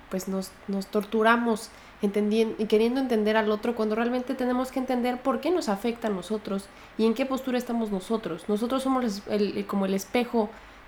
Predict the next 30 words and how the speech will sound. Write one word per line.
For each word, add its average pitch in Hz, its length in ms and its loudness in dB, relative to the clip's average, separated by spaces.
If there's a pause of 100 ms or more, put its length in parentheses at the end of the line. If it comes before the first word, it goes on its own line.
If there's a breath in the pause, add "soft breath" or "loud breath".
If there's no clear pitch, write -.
de 208 80 0
todas 247 260 2
estas 247 240 -4
cosas 240 240 -2
que 220 100 0
pensamos. 190 800 0
Más 262 200 4
que 320 100 2
entender 240 460 2
por 233 180 0
qué 269 340 0
el 240 100 2
otro 247 300 2
hace 226 200 4
lo 233 160 2
que 196 160 0
hace, 214 360 2
es 214 120 0
entender 214 420 2
por 202 200 0
qué 269 100 0
a 285 60 6
mí 262 140 2
me 247 100 2
afecta 226 460 0
lo 180 160 -2
que 185 100 -4
el 180 80 -2
otro 170 320 -2
hace, 156 300 -4